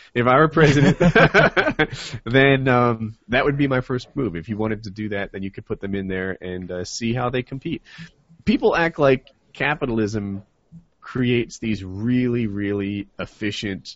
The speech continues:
smooth-oiled machines. And I bet that if we went to insurance companies, we'd be like, "Oh my God, this is ridiculous. This is terrible. You know, these guys are not the smooth-oiled, you know, piece of machinery that you think they are. They're just a big, inefficient, lame business."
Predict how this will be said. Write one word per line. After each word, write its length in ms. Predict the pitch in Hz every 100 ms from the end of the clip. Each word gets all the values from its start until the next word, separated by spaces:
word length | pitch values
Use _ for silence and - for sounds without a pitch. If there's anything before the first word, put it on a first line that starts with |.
| _
smooth-oiled 1120 | - - 107 104 104 107 95 - 98 98 98
machines. 640 | 92 90 - 98 82 - - _ _ _ _ 101
And 340 | 101 98 98 -
I 120 | 107
bet 520 | 101 - 160 117 - -
that 200 | 98 101
if 120 | 95
we 120 | 113
went 220 | 117 117
to 100 | 117
insurance 380 | 101 - 113 120
companies, 480 | - 139 147 151 -
we'd 140 | 98
be 80 | 90
like, 220 | 85 85 82
"Oh 160 | 101
my 140 | 92 78
God, 420 | 80 82 78 71 _ _
this 220 | 98 98
is 120 | 87 82
ridiculous. 600 | 82 87 - 73 62 -
This 120 | 82
is 60 |
terrible. 460 | - 87 80 80 78
You 60 | 80
know, 100 | 82 - _
these 260 | 110 123 123
guys 220 | 120 104
are 80 | 98
not 300 | 98 101 -
the 80 | 98
smooth-oiled, 920 | - 101 95 90 92 90 90 85 82 - _ -
you 100 | 90
know, 40 |
piece 260 | - 107 -
of 60 | 90
machinery 420 | 87 107 95 92
that 160 | 90
you 60 | 87
think 280 | - 92 -
they 160 | 85
are. 200 | 90 87
They're 100 | 87
just 220 | 92 101 90
a 60 |
big, 300 | 76 92 92
inefficient, 520 | 87 87 92 82 95 -
lame 260 | 80 82
business." 540 | 76 82 82 71 -